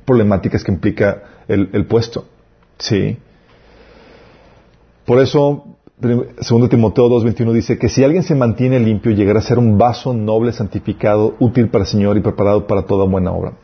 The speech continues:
Y eso en mantenerse habla de que el carácter lo que hace es que te da una, una permanencia.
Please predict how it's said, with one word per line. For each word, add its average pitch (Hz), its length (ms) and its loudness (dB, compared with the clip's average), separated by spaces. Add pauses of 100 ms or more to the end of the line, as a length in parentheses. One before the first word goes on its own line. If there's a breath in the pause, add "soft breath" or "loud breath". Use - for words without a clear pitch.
Y 117 100 2
eso 127 160 0
en 170 80 2
mantenerse 110 560 0
habla 117 180 4
de 120 140 2
que 110 240 -2 (220 loud breath)
el 110 120 0
carácter 113 380 0
lo 110 100 0
que - 80 -2
hace 104 140 -2
es 101 80 -8
que 110 120 -2
te - 260 -4
da 98 120 2
una, 107 220 0 (220)
una 107 260 -2
permanencia. 98 880 -2